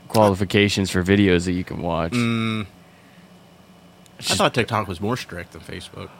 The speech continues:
Speaker 1: No, Facebook's pretty, I mean, it's not strict. It's just more things that you could do.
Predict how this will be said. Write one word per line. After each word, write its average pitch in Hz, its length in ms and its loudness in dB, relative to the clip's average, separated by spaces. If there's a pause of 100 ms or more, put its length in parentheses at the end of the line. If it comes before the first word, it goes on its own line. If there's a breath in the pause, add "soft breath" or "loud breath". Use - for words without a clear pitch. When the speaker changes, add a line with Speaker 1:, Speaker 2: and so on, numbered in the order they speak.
(120)
Speaker 1:
No, - 340 -2 (100)
Facebook's 107 460 2
pretty, - 220 -4 (920 loud breath)
I 185 100 6
mean, 170 120 10
it's 175 120 4
not 147 220 4
strict. - 420 4
It's 123 140 2
just 123 220 2
more 123 180 6
things 127 300 4
that 120 80 2
you 117 100 6
could 107 160 2
do. 107 320 6